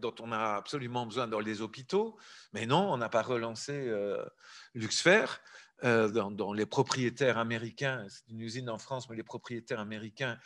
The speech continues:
n'avaient absolument pas envie de relancer la production, euh, malgré la crise du coronavirus. On n'a pas, euh,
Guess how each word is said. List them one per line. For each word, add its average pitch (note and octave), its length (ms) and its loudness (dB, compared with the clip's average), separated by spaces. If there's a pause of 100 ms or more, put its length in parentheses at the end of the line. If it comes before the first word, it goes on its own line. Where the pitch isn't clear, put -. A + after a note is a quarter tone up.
(300)
n'avaient A2+ 200 0
absolument B2 500 0
pas B2+ 160 4
envie B2 220 0
de A2+ 100 0
relancer A2+ 520 0
la A2 120 -4
production, E3+ 580 -4 (640)
euh, A#2 640 10 (760)
malgré D#3 560 10
la B2 120 10
crise C3+ 280 -2
du A#2 100 -4
coronavirus. B2 800 0 (600)
On G3 220 2
n'a F3 140 4
pas, E3 600 6
euh, B2 720 12